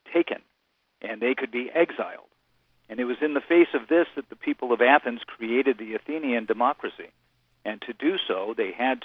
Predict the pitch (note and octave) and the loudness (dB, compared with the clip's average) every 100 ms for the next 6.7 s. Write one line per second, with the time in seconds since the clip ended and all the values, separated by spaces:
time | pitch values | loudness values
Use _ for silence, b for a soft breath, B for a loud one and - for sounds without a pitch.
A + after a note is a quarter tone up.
0 | - G#2 A2 - _ - _ _ _ _ | -6 -6 -8 -10 _ -20 _ _ _ _
1 | _ - G#2+ G#2 G#2 - A#2+ A2+ _ C3 | _ -6 0 2 0 -2 -10 -14 _ 6
2 | D3+ D3 B2+ A#2 G#2+ C3+ D3 C#3+ - D3+ | 8 6 6 4 4 2 2 -4 2 4
3 | B2+ A2+ A2+ B2+ A#2 G#2 F#2+ G2 _ G#2 | 6 4 6 6 6 0 -8 _ _ -16
4 | A2 A2 - - A#2 G#2+ - D3 B2 A#2 | -6 -6 -4 2 2 2 4 6 8 4
5 | - F#2+ B2+ C3+ F#2 G2 _ _ _ G2+ | -2 0 6 6 6 -4 _ _ _ -14
6 | G2+ G#2 F#2+ A2+ G2+ - A2 | -12 -14 -16 -14 -12 -12 -12